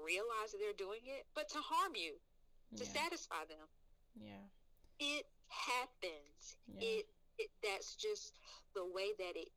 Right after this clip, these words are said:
Speaker 1: is. It, it, it's wild. It's wild. But yeah,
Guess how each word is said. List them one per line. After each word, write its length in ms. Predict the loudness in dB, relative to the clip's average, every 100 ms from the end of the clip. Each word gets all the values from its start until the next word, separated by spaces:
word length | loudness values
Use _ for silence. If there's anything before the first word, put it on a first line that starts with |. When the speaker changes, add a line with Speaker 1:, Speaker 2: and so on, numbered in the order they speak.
| -4
Speaker 1:
is. 540 | -2 -2 -6 -12 -14 -10 -6
It, 100 | -2
it, 280 | -2 -4 -10 -12 -14 -16 -20 -20 -20 -20 -2
it's 400 | 0 0 -4 -12 -16 -20 -20 -8 -6 -2
wild. 540 | 0 0 -2 -6 -12 -14 -8
It's 200 | -8 -8 -8 -4
wild. 440 | -2 -4 -8 -14 -14 -14 -8
But 180 | -4 0
yeah, 80 | 0